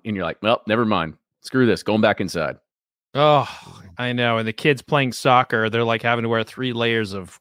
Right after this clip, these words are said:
Speaker 2: clothing. It's horrible.
Speaker 1: Well,
Speaker 2: But
Speaker 1: it, I remember playing soccer as a kid, and when you play it in thirty degree weather, it's like kicking a rock.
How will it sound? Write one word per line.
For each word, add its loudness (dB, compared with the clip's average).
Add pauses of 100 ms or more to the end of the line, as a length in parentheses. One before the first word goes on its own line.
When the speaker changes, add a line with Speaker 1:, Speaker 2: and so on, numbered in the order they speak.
Speaker 2:
clothing. -2
It's -14
horrible. -4 (600)
Speaker 1:
Well, 4
Speaker 2:
But 4 (120)
Speaker 1:
it, -10
I 2
remember 2
playing -2
soccer 2
as -2
a -8
kid, 2
and -4
when 0
you 0
play 4
it 0
in -6
thirty 2
degree -4
weather, 2 (360)
it's 0
like 2 (420)
kicking 0
a -4
rock. 2